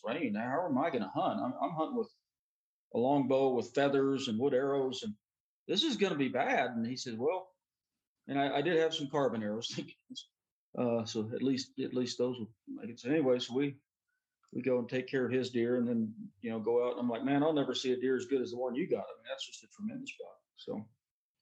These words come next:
anyways, we go, we go and get set into the hotel, and, and, uh,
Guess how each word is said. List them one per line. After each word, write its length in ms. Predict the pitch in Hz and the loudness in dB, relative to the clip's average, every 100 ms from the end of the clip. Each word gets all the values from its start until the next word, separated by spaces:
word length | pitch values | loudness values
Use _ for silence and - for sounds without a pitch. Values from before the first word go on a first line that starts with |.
| _ _ - | _ _ 0
anyways, 360 | 185 160 151 151 | 2 6 4 2
we 120 | 156 | 2
go, 240 | 156 147 | 4 2
we 140 | 151 147 | 0 -2
go 280 | 139 139 135 | 0 0 0
and 120 | 123 | 0
get 120 | 143 - | -2 -4
set 240 | - 143 | -2 2
into 160 | 143 139 | 4 2
the 80 | 127 | 2
hotel, 680 | 139 143 135 127 127 127 120 - _ _ _ _ _ _ _ 139 | 0 -2 0 2 2 2 -2 -6 _ _ _ _ _ _ _ -4
and, 280 | 120 113 | 0 2
and, 20 | 113 | 2
uh, 220 | 110 | 0